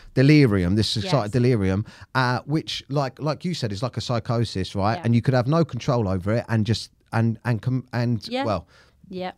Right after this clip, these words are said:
Speaker 1: die by, you corrected me about the right
Speaker 2: Yeah.
Speaker 1: to the correct term. It's not, we shouldn't say commit suicide
Speaker 2: No.
Speaker 1: because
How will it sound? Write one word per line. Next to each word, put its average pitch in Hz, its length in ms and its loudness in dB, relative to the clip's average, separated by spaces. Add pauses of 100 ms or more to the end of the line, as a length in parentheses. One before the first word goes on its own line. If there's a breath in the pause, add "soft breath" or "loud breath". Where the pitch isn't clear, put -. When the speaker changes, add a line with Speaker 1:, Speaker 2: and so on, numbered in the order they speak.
(140)
Speaker 1:
die 113 180 0
by, 107 140 -2
you 107 120 0
corrected 113 440 -2
me 98 80 0
about 95 220 0
the 101 60 -4
right 101 200 -2
Speaker 2:
Yeah. - 60 -10
Speaker 1:
to - 120 -6
the 95 80 -2
correct - 300 -2
term. 95 260 0
It's 80 160 -6
not, 104 160 -4
we 104 180 -4
shouldn't 110 220 -4
say 113 140 -4
commit - 320 0
suicide 90 480 -2
Speaker 2:
No. 80 60 -8
Speaker 1:
because 95 500 0